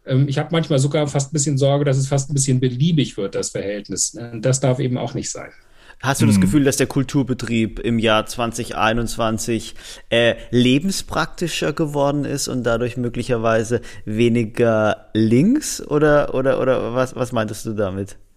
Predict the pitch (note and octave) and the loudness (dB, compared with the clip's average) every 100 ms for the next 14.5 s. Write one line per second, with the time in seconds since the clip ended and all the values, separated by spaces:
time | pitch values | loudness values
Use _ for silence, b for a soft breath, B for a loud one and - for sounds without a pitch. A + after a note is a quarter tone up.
0 | - - G#2+ A2 A#2 A#2 B2 C3 B2+ - | -20 -14 -6 0 2 4 4 4 2 0
1 | C3+ C3+ C#3+ D3+ C#3+ - A#2+ A#2+ B2 - | 0 2 4 4 4 2 0 2 0 0
2 | B2 B2 A#2+ A#2 A#2 b b b b b | 2 2 2 -2 -6 b b b b b
3 | - - - - B B - G#2+ A#2 - | -20 -20 -20 -20 B B -6 -2 -2 -4
4 | - - - A#2+ A#2+ A#2 A#2 A#2+ B2 A2 | -10 -8 0 2 4 4 4 4 2 2
5 | C3+ B2+ - A#2+ B2+ B2 A#2+ A#2 A#2+ A#2 | 0 -2 -4 -4 -4 -6 -2 0 0 0
6 | B2 A#2+ B2 A#2 A#2+ A#2+ B2 C3 B2+ B2 | 0 0 0 2 2 2 4 4 4 0
7 | C3+ - B2+ B2 G#2+ D3 C3 B2 A2+ - | 0 0 2 2 0 -4 -4 -4 -6 -8
8 | - C3+ G#2+ - A2 G#2+ B2+ G#2+ A#2+ A2+ | -6 -6 -6 -4 -2 0 0 2 2 2
9 | A#2 A2 A#2 A2 A2+ F2+ G#2 G#2+ G#2 F#2+ | 2 2 2 0 -2 -4 -6 -4 -4 -6
10 | - B B B - A2+ A2+ G#2 A2+ - | -10 B B B -4 0 2 2 0 0
11 | B2+ - A2+ A2 B2+ B2 A2+ G#2+ A2 G#2 | -2 0 0 4 4 4 0 0 -4 -2
12 | A2+ - - A#2 A#2+ - - B2+ A#2 A#2 | 0 0 0 0 0 -2 0 2 2 0
13 | A#2 G#2+ G2+ G#2+ G#2+ G#2+ G#2 A2 G#2 G#2 | 2 2 2 0 -2 -2 -4 -8 -10 -8
14 | G#2+ G#2+ G#2 G2+ G2+ | -8 -8 -6 -6 -8